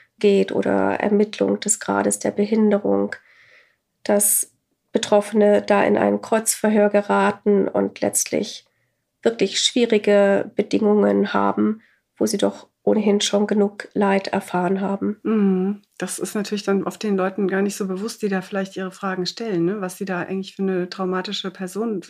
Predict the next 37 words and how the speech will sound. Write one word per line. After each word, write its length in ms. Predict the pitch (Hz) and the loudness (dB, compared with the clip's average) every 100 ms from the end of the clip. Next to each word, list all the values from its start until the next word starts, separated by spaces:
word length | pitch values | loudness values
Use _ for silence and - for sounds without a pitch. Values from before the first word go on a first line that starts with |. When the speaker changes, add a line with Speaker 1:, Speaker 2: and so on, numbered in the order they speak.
| - | -12
Speaker 2:
traumatisierte 720 | - 202 214 196 196 196 240 226 | -2 0 2 -2 -4 -4 -4 -4
Person 340 | 175 175 170 | -8 -4 -6
vor 180 | 170 175 | -6 -10
sich 200 | 180 - | -10 -14
sitzen 320 | 175 - 185 | -16 -10 -2
Speaker 1:
Ja. 80 | 220 | 0
Speaker 2:
haben. 200 | 214 180 | 2 -2
Ja. 140 | 180 - - | -6 -12 -10
Mhm. 300 | 185 185 202 254 | -8 -8 -2 0
Speaker 1:
Und 160 | 247 | 2
was 120 | 254 | 4
ich 120 | 254 247 | 4 6
mir 120 | 240 | 6
noch 220 | 269 285 | 6 6
wünsche, 360 | 294 285 - 269 | 6 6 6 4
ist, 340 | 254 - - | 4 2 2
dass 260 | 202 - 208 | 0 2 2
wir 560 | 196 196 196 - 202 - _ _ _ _ _ _ _ _ _ _ | 4 4 4 2 0 -4 _ _ _ _ _ _ _ _ _ _
gut 240 | 277 311 269 | 6 6 8
im 100 | 240 | 6
Austausch 580 | 233 294 - 277 254 | 6 4 2 2 4
sind, 500 | - 240 247 254 - | 4 4 4 2 0
wir 140 | 233 233 | 2 4
Ärzte, 600 | 240 240 240 - 220 220 | 4 2 0 0 2 4
um 200 | 208 220 | 2 2
uns 260 | 214 214 - | 2 0 0
da 100 | 214 | 0
gegenseitig 720 | 214 226 220 220 220 226 - | 2 2 2 0 -2 -4 -2
zu 140 | 247 | -2
schulen, 560 | - 262 254 226 214 208 | 0 2 4 4 2 0
weil 140 | 208 | -2
gerade 360 | - 202 202 - | -2 -2 0 0
auch 220 | 202 - | -2 0
natürlich 420 | 208 - 214 220 | -2 -2 -2 0
in 80 | 214 | 0
der 100 | 214 | 2
somatischen 840 | 208 214 233 247 262 - 220 220 | 2 2 0 0 -2 -2 -2 -4